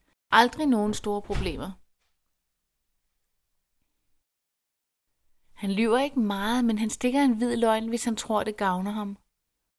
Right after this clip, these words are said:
Hendes søster fik et godt job. Hendes bror havde et skønt hus og søde børn. Hun selv fik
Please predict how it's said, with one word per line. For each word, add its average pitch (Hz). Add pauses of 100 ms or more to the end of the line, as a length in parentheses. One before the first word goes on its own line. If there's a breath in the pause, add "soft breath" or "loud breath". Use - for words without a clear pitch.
(760)
Hendes 208
søster 240
fik 233
et 220
godt 202
job. 175 (300)
Hendes 190
bror 185
havde 202
et 196
skønt 226
hus 208
og 202
søde 214
børn. 190 (460)
Hun 220
selv 226
fik 240